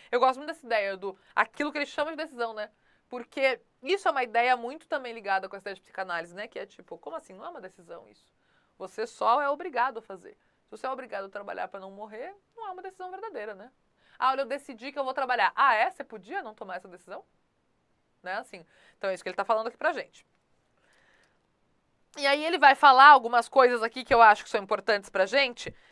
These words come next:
É, mas a verdade é que não se pode ir tão longe, não é uma questão de distância apenas, né? A imaginação não admite limites. Esse é o nosso problema aqui. Tamo falando de algo que tá, ó, o inconsciente realmente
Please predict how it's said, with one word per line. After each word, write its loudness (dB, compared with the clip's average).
É, 4
mas 2
a 4
verdade 6
é -2
que -8
não -4
se -8
pode 4
ir -6
tão -2
longe, -2
não -6
é -4
uma -6
questão -6
de -14
distância -2
apenas, -8
né? -6
A 10
imaginação 2
não 0
admite -4
limites. -10
Esse -8
é 0
o -8
nosso -6
problema -6
aqui. -16
Tamo -2
falando 0
de -2
algo 4
que -20
tá, 8
ó, 4
o -10
inconsciente -6
realmente -4